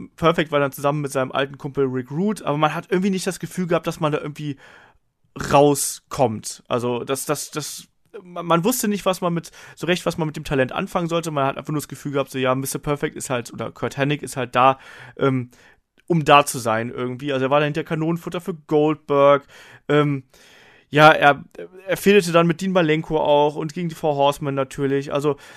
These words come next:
das war alles nicht so richtig, richtig geil bei der, äh, bei der W C W. Deswegen, äh, springen wir da auch mal so ein bisschen, weil es gibt da einfach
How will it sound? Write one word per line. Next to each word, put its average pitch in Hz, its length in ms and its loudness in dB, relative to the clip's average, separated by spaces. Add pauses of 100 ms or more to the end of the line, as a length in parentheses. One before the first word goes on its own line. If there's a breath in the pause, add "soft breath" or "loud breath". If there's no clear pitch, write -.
(280 loud breath)
das 165 160 -4
war 208 120 4
alles - 380 -6
nicht 208 160 -6
so 185 400 -6
richtig, 208 760 -8
richtig 190 460 -8
geil 196 300 0
bei 196 160 2
der, 196 280 0
äh, 185 220 0 (380 loud breath)
bei 180 100 6
der 180 160 4
W 190 100 -4
C 180 200 -8
W. 202 80 -4
Deswegen, 156 420 -8
äh, 135 140 -2
springen 165 320 -6
wir 196 80 2
da 196 80 0
auch 170 140 -6
mal 185 120 0
so 175 80 -4
ein 170 60 -6
bisschen, 180 420 -4
weil 151 320 4 (160)
es - 140 -8
gibt - 160 -4
da - 60 0
einfach 151 340 -4